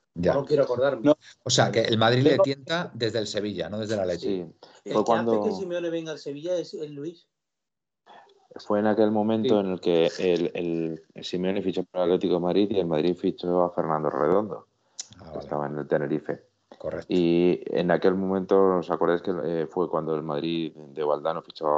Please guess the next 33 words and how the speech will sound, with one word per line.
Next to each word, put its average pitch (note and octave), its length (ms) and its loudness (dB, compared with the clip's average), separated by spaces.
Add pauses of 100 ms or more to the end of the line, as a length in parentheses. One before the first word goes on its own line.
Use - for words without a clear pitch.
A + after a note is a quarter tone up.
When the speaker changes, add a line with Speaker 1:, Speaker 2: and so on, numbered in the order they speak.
(120)
Speaker 4:
a C#2+ 100 0
Redondo, D#2 760 -2
a C2+ 380 -6
Laudrup? F2 500 2 (920)
Y, E2 320 -4 (120)
y, D2 560 -6
y - 120 -8
entonces, D2 1000 2
y - 140 -10
no D#2 120 -6
sé F2+ 140 -2
si E2+ 160 -2
quería E2 280 4
fichar E2 320 -2
a E2 60 4
alguien D#2 340 -2
más. F2 380 -4 (400)
Bueno, G2+ 240 2
quiso G#2 260 -2
fichar F2+ 280 0
a F2 60 4
Julen F2 320 0
Guerrero. G2 460 -2 (500)
Y - 60 -14
resulta F2+ 280 -2
Speaker 1:
Ah, - 20 -4
Speaker 4:
que F#2 120 2
Speaker 1:
sí. E2+ 60 -2
Speaker 4:
quería F#2 220 2
fichar F2 240 -2
otro F#2 220 0
centrocampista F2+ 840 -4
más. G2 340 -6